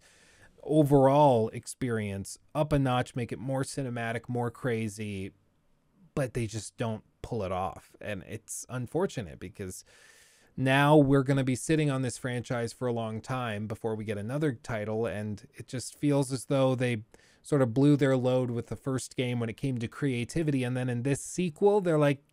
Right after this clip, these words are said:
running out of ideas constantly, so they just do more of the first game, whether it's good or bad.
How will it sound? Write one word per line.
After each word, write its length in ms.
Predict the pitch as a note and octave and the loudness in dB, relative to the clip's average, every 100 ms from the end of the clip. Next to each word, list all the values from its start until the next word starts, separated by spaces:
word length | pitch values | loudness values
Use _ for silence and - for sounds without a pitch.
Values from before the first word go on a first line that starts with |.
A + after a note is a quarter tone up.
| _ - | _ -10
running 340 | D3+ D3 D3+ | 0 2 2
out 120 | D3 C#3+ | 0 0
of 60 | |
ideas 400 | C#3+ C3+ C3 C3 | 0 0 -2 -4
constantly, 680 | - A2+ B2 - D3+ D3 E3 | -8 -6 -6 -6 -6 -2 -4
so 140 | D3+ | -2
they 140 | B2 A#2+ | -4 -4
just 340 | B2 - A#2+ | -6 -8 -6
do 180 | B2 B2+ | -2 0
more 480 | B2 B2+ B2+ A#2+ A2 - _ - | 0 0 2 2 0 -4 _ -10
of 180 | B2+ A#2 | -4 -2
the 100 | A2 | 0
first 400 | C3+ B2+ - - | 0 -2 -2 -6
game, 320 | A2 G2+ G2+ - _ _ _ _ - | -4 -4 -8 -12 _ _ _ _ -2
whether 360 | C#3+ C#3+ C3 | 6 6 6
it's 120 | A#2 | 0
good 160 | - A2+ | -4 -4
or 60 | F#2 | -4
bad. 240 | E2 - | -6 -10